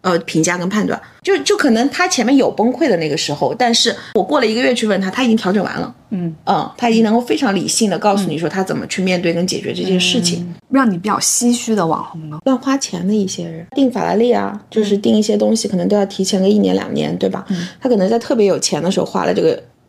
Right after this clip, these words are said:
Speaker 1: 钱去做这件事情，两年之后来，他其实已经没有钱了，可能被他挥霍光了，花完了，那这个时候要去付尾款了，他可能就是借了钱要去做这件事儿。
Speaker 2: 法拉利定金是多少钱？
Speaker 1: 定金可能，嗯，五六十万。
Speaker 2: 那尾款呢？
Speaker 1: 四百、五百。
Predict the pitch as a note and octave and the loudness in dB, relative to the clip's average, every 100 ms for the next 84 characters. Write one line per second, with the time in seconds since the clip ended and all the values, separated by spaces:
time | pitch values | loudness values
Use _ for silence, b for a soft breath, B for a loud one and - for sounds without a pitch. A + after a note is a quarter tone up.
0 | _ - - C#3+ D3+ - - E3 - A3+ | _ -2 0 -2 -4 -4 -2 -2 0 2
1 | F#3 F3+ E3+ E3+ - F#3 G#3+ F3 E3+ F#3 | 2 2 0 0 -2 -4 -2 0 2 2
2 | A3 A3+ F#3 E3+ G#3 G#3 G3+ F3+ F3+ E3+ | 2 2 2 0 -2 2 2 2 0 2
3 | G3 G3+ E3+ C#3+ F#3 F3 F#3 F#3+ G#3 G#3+ | 2 0 -2 -4 -4 -2 0 0 0 0
4 | G#3 G3+ G3+ G#3 - B B - G#3+ G3 | 0 0 -2 -2 -4 B B -4 0 0
5 | D3 D#3 D#3+ B B B G#3+ F#3+ F#3+ A3+ | 0 -2 -4 B B B 0 2 2 0
6 | G3+ F#3 G3+ G#3+ G#3 A3+ D#3+ D#3 - - | 2 4 2 0 0 2 2 0 -4 -8
7 | - A3 G#3 E3 F#3+ G3 G3 C#4+ A3+ F3 | -6 -4 -2 0 0 0 0 2 2 0
8 | D#3+ D#3 E3+ E3+ D#3+ D#3+ D#3 D3 E3 - | -2 -2 -2 0 0 0 -2 -2 -2 -4
9 | - B B - D#3 D3+ G#3+ B3 - B3+ | -8 B B -4 -2 0 -2 -4 0 2
10 | G3+ A3 A3 G3+ F#3+ - - - - _ | 2 2 2 0 -4 -8 -14 -16 -20 _
11 | - E4+ C#4+ D#4+ F#3+ - F#3 - F#3 G3+ | 2 4 4 4 2 2 -2 0 2 2
12 | A3+ G3+ G3+ F3+ G3 A3+ A3+ - F3 - | 2 0 2 2 0 -2 -2 -4 -10 -8
13 | - A#3 F#3+ F2+ - F#3+ | -2 0 0 -4 -4 -6